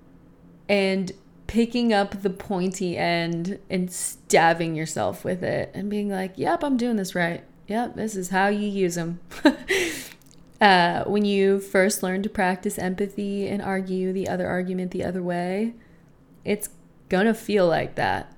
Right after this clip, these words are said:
"Ah, this hurts. This sucks. I'm bleeding all over the floor, actually."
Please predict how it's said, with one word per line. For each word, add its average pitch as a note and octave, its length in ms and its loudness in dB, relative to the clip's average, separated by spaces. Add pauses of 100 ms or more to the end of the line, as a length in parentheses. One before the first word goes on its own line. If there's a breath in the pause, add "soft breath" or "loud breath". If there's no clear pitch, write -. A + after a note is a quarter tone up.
"Ah, C4 260 4
this C4 240 6
hurts. G#3 600 2
This - 340 0
sucks. F3 640 4
I'm D#4 300 4
bleeding F#3+ 640 4
all A#3 260 6
over C4 180 8
the A3+ 80 2
floor, A3+ 400 2
actually." D#3+ 800 -2